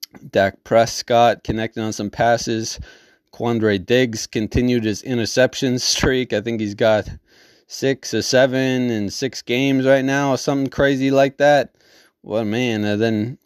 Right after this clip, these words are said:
he ended up beating them towards the end of the game on a deep ball, but,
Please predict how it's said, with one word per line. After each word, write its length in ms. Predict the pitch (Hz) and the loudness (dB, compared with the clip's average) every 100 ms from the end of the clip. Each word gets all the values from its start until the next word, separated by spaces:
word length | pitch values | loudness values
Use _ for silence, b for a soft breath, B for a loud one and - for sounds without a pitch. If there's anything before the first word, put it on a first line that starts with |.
| _ _ - | _ _ -2
he 180 | 123 | 2
ended 260 | 135 123 107 | 2 2 2
up 160 | 101 90 | 0 2
beating 300 | 127 110 123 | 0 2 0
them 160 | 113 | -2
towards 380 | - 123 120 110 | -2 2 2 2
the 100 | 117 | 0
end 100 | 117 | 0
of 80 | 110 | 0
the 100 | 107 | 0
game 300 | 107 123 117 | 0 0 0
on 120 | 107 | 0
a 80 | 101 | -2
deep 280 | 107 135 - | 0 0 2
ball, 300 | 120 113 107 | 2 4 2
but, 320 | 104 101 | 0 -2